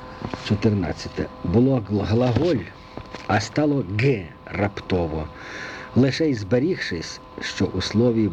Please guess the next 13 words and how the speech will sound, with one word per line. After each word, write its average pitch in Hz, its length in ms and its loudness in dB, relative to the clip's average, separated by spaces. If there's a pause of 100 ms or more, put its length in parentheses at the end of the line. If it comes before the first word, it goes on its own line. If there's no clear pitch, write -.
(100)
Бог. 87 320 0 (1200)
Із 127 260 2
білого 104 680 0 (460)
вже 127 300 2 (240)
білава 95 920 0 (260)
в 90 100 0
родовім. 90 720 0 (720)
Тож 120 320 2 (920)
г 123 400 2 (120)
звучить 120 840 0
у 127 60 2 (120)
іпостасях - 1040 -2
трьох, 135 600 0